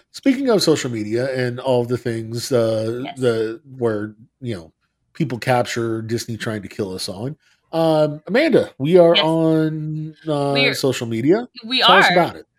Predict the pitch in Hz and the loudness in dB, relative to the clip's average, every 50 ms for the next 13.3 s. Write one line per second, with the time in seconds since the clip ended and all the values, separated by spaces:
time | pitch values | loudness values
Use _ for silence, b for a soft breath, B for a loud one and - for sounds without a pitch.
0 | b b b b b b - 233 247 240 233 233 196 214 220 208 - - 233 226 | b b b b b b -8 -4 -2 0 2 2 4 4 2 2 0 -4 -8 -8
1 | - - 226 202 196 190 185 185 196 - - - - - - 214 196 196 - - | -8 -10 -10 -6 -4 -4 -4 -4 -4 -10 -10 -12 -12 -6 -2 -2 -2 0 -2 -6
2 | 196 196 190 - 220 196 202 202 - 233 240 240 247 240 - - - - 190 190 | -6 -6 -6 -8 -8 -10 -8 -8 -8 -6 -6 -6 -6 -8 -12 -12 -2 2 2 2
3 | 185 - - - - - - 208 190 190 190 - - 190 190 180 175 185 185 190 | 2 0 -4 -12 -20 -16 -14 -8 -8 -8 -8 -6 -6 -4 -4 -4 -6 -12 -12 -8
4 | 214 240 262 320 339 b b b b b - 202 202 180 135 135 165 208 - 214 | -4 -4 -4 -4 -4 b b b b b -8 -4 -2 -2 0 0 -2 -4 -4 -6
5 | 208 196 - 202 208 208 208 - - 214 - 214 202 220 - - 214 214 214 _ | -6 -4 -2 0 0 0 -2 -4 -10 -10 -8 -8 -8 -8 -8 -8 -8 -8 -8 _
6 | - _ - 208 208 208 208 208 208 208 - - - - 220 233 220 185 175 180 | -16 _ -2 -2 0 0 0 -2 -2 -6 -10 -12 -12 -10 -8 -6 -4 -4 -2 -2
7 | 202 233 - _ - 175 170 180 185 175 _ _ - - - 302 370 269 - 196 | -4 -6 -10 _ -2 0 2 2 0 0 _ _ -20 -10 -10 -10 -10 -10 -12 -14
8 | 175 160 151 151 - 160 156 156 160 160 b b b b b b b b b b | -16 -14 -16 -16 -14 -12 -12 -12 -12 -14 b b b b b b b b b b
9 | b _ _ _ _ 92 92 87 82 87 - - 98 95 95 110 113 117 113 107 | b _ _ _ _ -18 -16 -16 -16 -18 -16 -14 -14 -14 -14 -14 -14 -14 -14 -10
10 | 110 117 165 202 208 151 165 147 190 220 208 - 208 185 180 175 160 156 147 135 | 2 4 4 6 6 2 2 4 4 4 4 2 -2 0 2 4 4 4 2 2
11 | 123 135 131 127 123 120 110 110 120 120 - _ - 165 - - - - - 135 | 2 2 4 4 4 2 0 -4 -4 -4 -4 _ 0 2 2 2 0 -2 -2 -2
12 | 110 95 90 90 - - - - - - - 139 117 113 110 104 104 107 110 104 | -2 -2 -2 -4 -4 -4 -6 -6 -10 -14 -8 -4 -2 -2 -2 -2 -2 -4 -4 -4
13 | 101 98 95 101 - | -4 -8 -16 -18 -20